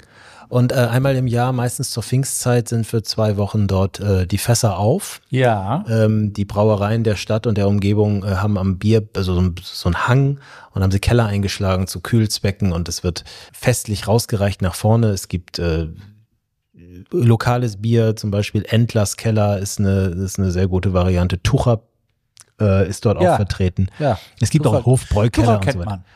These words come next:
Speaker 1: Tucher kennt man, genau. Endlers kennt man nicht so. Ähm, aber das ist, das ist ganz Erich Keller. Fantastisch. Also w-, wirklich fantastisch. Ist manchmal auch voll. <laughs> Gerade am Pfingstwochenende bei gutem Wetter, da ist man gerne da oben.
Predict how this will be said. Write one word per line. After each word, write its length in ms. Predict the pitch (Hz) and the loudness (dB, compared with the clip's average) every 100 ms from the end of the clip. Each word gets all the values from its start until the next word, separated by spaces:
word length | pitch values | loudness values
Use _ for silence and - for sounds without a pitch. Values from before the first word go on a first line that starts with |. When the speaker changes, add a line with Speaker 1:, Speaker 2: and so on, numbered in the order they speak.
| - | -4
Speaker 1:
Tucher 220 | - 175 | 0 2
kennt 220 | 151 147 131 | 2 0 0
man, 160 | 123 | 2
genau. 200 | 120 117 | 4 2
Endlers 380 | 123 151 135 120 | 2 2 2 0
kennt 160 | - 123 | 0 0
man 140 | 107 | 2
nicht 180 | 147 - | 2 2
so. 260 | 147 135 127 - - - - | 2 2 0 -8 -20 -20 0
Ähm, 340 | 113 113 110 | 4 4 4
aber 160 | 107 131 | 4 2
das 140 | 123 | 2
ist, 80 | 147 | -2
das 140 | 135 123 | -4 -4
ist 140 | 127 - | -6 -6
ganz 240 | - 156 160 | 0 0 2
Erich 340 | 151 139 117 | 2 2 0
Keller. 340 | - 107 90 87 | -2 -2 -2 -2
Fantastisch. 800 | - 143 - 160 160 - 95 - - | -2 0 0 0 0 -4 -6 -6 -4
Also 300 | 123 123 110 | 0 0 -2
w-, 100 | 82 - | -6 0
wirklich 300 | 170 156 - | 2 2 -2
fantastisch. 400 | 127 117 - 104 | 0 0 0 -4
Ist 160 | 135 | 0
manchmal 280 | 151 139 160 | 0 2 0
auch 180 | 131 - | -2 -6
voll. 460 | - - 160 240 285 - - - | -6 -2 0 -2 -4 -2 -4 -4
<laughs> 340 | - - - | -20 -20 -16
Gerade 240 | - 127 120 | -2 0 0
am 80 | 113 | 0
Pfingstwochenende 580 | 151 139 139 135 127 | -2 -2 -4 -2 -2
bei 100 | 120 | 0
gutem 260 | 113 117 120 | 0 0 0
Wetter, 220 | 131 139 | 0 2
da 180 | 120 117 113 113 104 | 2 0 -2 -12 -10
ist 160 | - | -2
man 140 | 131 113 | 0 2
gerne 220 | 117 117 | 2 2
da 80 | 110 | 2
oben. 240 | 107 110 | 0 -2